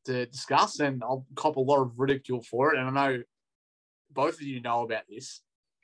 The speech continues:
and my housemates know about this, my family know about this, but not many other people do. So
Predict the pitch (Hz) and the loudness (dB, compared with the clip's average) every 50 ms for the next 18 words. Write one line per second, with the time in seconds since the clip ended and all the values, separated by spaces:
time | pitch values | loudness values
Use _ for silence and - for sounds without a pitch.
0 | _ _ 135 123 120 120 120 117 113 113 - _ 120 120 120 120 135 139 131 - | _ _ -2 0 2 2 0 0 -2 -6 -8 _ -4 -4 0 2 2 2 2 0
1 | 139 123 117 113 120 120 120 120 117 107 113 117 117 113 - - - 120 117 117 | -2 -4 -4 -2 0 0 0 0 0 -2 -2 -4 -4 -6 -8 -6 -4 -4 -4 -2
2 | - 131 127 123 120 120 117 113 113 110 110 107 - 113 110 - - - 110 110 | 0 2 2 2 2 0 0 0 2 2 0 -2 -2 -4 -6 -6 -2 -4 -4 0
3 | 120 120 110 113 123 120 117 113 113 - - 117 110 107 101 107 101 - - - | 2 0 0 0 0 0 2 2 0 0 0 -2 -2 -2 -4 -6 -6 -6 -10 -6
4 | - 113 110 110 - | 0 0 0 0 0